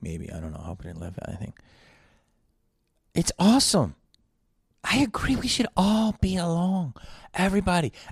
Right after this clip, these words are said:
I, in fact, I look at movies that I've been in, and I look at it and I say, "Oh my God, Jesus Christ. Those are, those are whitewashed."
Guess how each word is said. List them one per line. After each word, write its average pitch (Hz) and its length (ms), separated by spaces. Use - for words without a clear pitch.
I, - 140
in 226 60
fact, - 280
I 214 160
look 262 180
at - 80
movies 170 380
that 147 100
I've 131 220
been 127 160
in, 156 220
and 135 100
I 147 100
look 175 220
at 131 140
it 104 40
and - 100
I 104 40
say, - 140
"Oh 147 80
my 160 260
God, - 440
Jesus - 580
Christ. - 580
Those 170 340
are, 151 500
those 135 200
are 175 60
whitewashed." 170 720